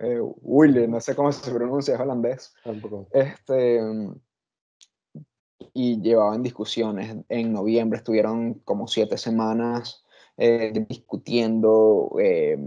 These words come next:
Speaker 1: el código. Después lo hicieron el llamado, el pull request para introduc-, introducirlo en el código. Eso pasó hace como un mes, en septiembre creo que fue.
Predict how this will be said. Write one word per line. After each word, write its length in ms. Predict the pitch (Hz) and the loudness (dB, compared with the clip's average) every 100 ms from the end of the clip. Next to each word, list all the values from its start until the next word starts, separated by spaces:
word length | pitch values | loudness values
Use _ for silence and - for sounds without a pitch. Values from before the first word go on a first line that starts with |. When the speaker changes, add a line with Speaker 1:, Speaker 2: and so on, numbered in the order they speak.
| - | -10
Speaker 1:
el 200 | - 107 | -8 -6
código. 880 | - 117 113 113 110 110 110 104 - _ | 2 4 4 4 2 4 4 0 -6 _
Después 640 | 71 78 110 - 80 - | -16 -14 -12 -8 -6 0
lo 300 | 117 113 101 | 4 4 4
hicieron 500 | 107 110 107 110 - | 0 -2 0 -2 -4
el 260 | 120 117 110 | -2 0 0
llamado, 540 | 120 110 113 113 117 | 0 2 2 2 2
el 100 | 113 | 2
pull 160 | 117 110 | 0 -2
request 480 | 113 117 113 - - | -2 2 2 2 -2
para 140 | 110 | -2
introduc-, 500 | 110 104 92 - - | 0 -2 -4 -8 -4
introducirlo 640 | 120 113 101 98 107 110 | -2 -2 -4 -6 -4 2
en 60 | 131 | 2
el 120 | 117 | 2
código. 340 | - 127 135 120 | 4 4 4 0
Eso 260 | 117 117 | -2 -2
pasó 260 | 110 - 104 | -4 -4 -6
hace 180 | - 117 | -6 -6
como 500 | 113 101 82 - - _ _ - | -2 -2 -2 -6 -14 _ _ -4
un 160 | 110 | 2
mes, 360 | 117 131 - - | 4 2 -2 -12
en 80 | 117 | -8
septiembre 500 | 104 - 127 131 120 | -4 2 2 2 0
creo 120 | 110 | 0
que 80 | 120 | 0
fue. 240 | 123 135 | 0 -2